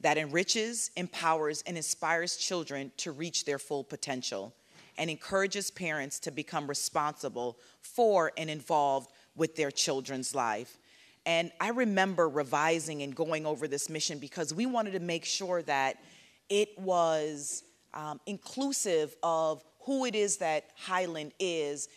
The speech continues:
and what our outcomes, what we wanted for our children.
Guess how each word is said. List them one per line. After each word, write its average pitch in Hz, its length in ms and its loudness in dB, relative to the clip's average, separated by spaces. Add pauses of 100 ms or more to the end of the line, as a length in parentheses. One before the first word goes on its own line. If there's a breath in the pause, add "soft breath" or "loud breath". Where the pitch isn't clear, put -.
(160 loud breath)
and 202 240 -2
what 220 260 4 (520)
our 165 220 0
outcomes, 160 480 -6
what 196 300 0
we 185 160 -6
wanted 151 400 -4
for 156 240 2
our 135 220 0
children. 123 680 -2